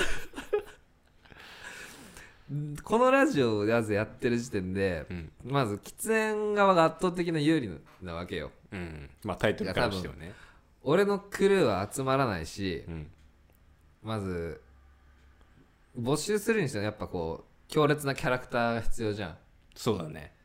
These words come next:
Speaker 2: うん。
Speaker 1: 喫煙者は、ちょっとそういうの面白いのあるかもしれないけど、
Speaker 2: うん。
Speaker 1: 吸わないやつはつまらん。
Speaker 2: うん。<laughs>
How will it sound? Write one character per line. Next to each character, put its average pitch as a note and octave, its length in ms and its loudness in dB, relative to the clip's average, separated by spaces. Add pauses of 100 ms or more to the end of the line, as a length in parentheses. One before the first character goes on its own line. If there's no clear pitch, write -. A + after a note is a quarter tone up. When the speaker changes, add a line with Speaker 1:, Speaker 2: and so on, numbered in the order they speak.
(140)
Speaker 2:
う - 40 -8
ん。 - 60 -6 (140)
Speaker 1:
喫 - 340 -6
煙 G4+ 240 2
者 G#2 260 0
は、 G2+ 420 0 (440)
ち B2 100 -6
ょ - 20 0
っ - 40 -4
と - 180 -12
そ A2+ 160 -4
う - 20 -2
い - 20 -2
う G2 40 -4
の F#2+ 60 -6
面 G#2 120 -6
白 A#2+ 200 -4
い - 20 -4
の F#2+ 80 -4
あ F#2+ 40 -4
る F#2+ 60 -8
か E2+ 100 -12
も D#2 60 -12
し - 80 -16
れ E2 80 -12
な E2 80 -12
い D2+ 40 -12
け D2+ 100 -10
ど、 E2 300 -8
Speaker 2:
う F#2+ 40 -8
ん。 E2+ 180 -8 (220)
Speaker 1:
吸 - 220 -2
わ A#3+ 60 6
な G#4+ 300 4
い G4 80 2
や G4+ 100 2
つ - 160 -6
は G2 360 0
つ F2 220 -2
ま B3 160 2
ら C4 100 4
ん。 - 20 -8
Speaker 2:
う - 40 -10
ん。 - 40 -16
<laughs> - 40 -20